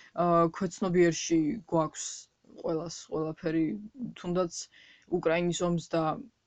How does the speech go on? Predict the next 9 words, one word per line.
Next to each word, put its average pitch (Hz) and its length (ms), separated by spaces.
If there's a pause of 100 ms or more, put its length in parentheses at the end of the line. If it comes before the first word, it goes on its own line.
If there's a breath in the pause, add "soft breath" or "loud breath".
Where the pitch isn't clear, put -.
(200)
აა, 156 440
ფასების 165 460
მომატებას 165 520
და 156 160
ეკონომიკურ 165 500
გაჭირვებას 165 580
რო - 80
თავიდან 165 340
ანებო, 170 300